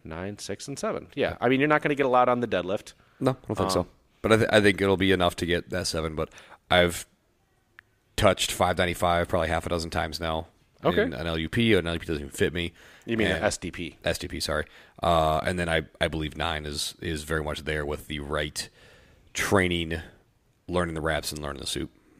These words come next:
Speaker 2: I believe
Speaker 1: Okay.
Speaker 2: that's very much there.
Speaker 1: Okay. Well, with that, Mister Bain, um, we have some interviews on the way.
Speaker 2: We do.
Speaker 1: Um, we're, we're trying to work on. We, we've got an episode we've talked about, about handling lifters.
Speaker 2: Yeah, we'll probably
Speaker 1: Uh,
Speaker 2: have something in the fairly near future in the run-up to the W P O.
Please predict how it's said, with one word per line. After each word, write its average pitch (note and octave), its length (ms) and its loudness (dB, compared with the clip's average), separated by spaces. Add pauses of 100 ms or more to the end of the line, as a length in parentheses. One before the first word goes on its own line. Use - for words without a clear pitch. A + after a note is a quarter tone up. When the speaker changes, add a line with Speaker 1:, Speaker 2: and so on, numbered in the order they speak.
(140)
Speaker 2:
I - 40 -14
believe D3 180 0
Speaker 1:
Okay. G#3 80 0
Speaker 2:
that's - 180 -6
very - 200 -6
much - 160 -12
there. - 140 -12 (480)
Speaker 1:
Okay. - 260 2 (720)
Well, D#3+ 300 10
with F3 160 6
that, G3+ 160 6
Mister G3 220 2
Bain, G3+ 500 2
um, C#3 380 4
we B2 160 -2
have D#3+ 280 2
some C3 220 -2
interviews G#2 400 2
on F2+ 160 -2
the E2+ 80 -4
way. E2 300 0
Speaker 2:
We - 40 2
do. C#3 360 2 (100)
Speaker 1:
Um, F2+ 600 -2
we're, F#2+ 160 -6
we're G2 160 -6
trying A2 180 0
to F#2 60 -2
work F2 260 -2
on. C#3 220 0
We, G2 340 -6
we've F2 300 -12
got G#2 140 2
an F#2 140 -2
episode G2+ 440 -4
we've F#2 160 -6
talked F2 260 -4
about, A2+ 220 2
about F2 220 -2
handling G2 440 -6
lifters. - 580 -4
Speaker 2:
Yeah, - 120 -8
we'll - 80 -6
probably - 240 -2
Speaker 1:
Uh, - 40 0
Speaker 2:
have - 100 -4
something F2 460 -4
in F#2+ 120 -10
the D#2 80 -8
fairly - 600 -4
near D#2 140 -6
future F2+ 400 -4
in E2 80 -6
the E2+ 80 -8
run-up E2+ 240 -6
to G2+ 60 -4
the G2 60 -2
W G#2 160 2
P C3 180 -2
O. E3 80 -10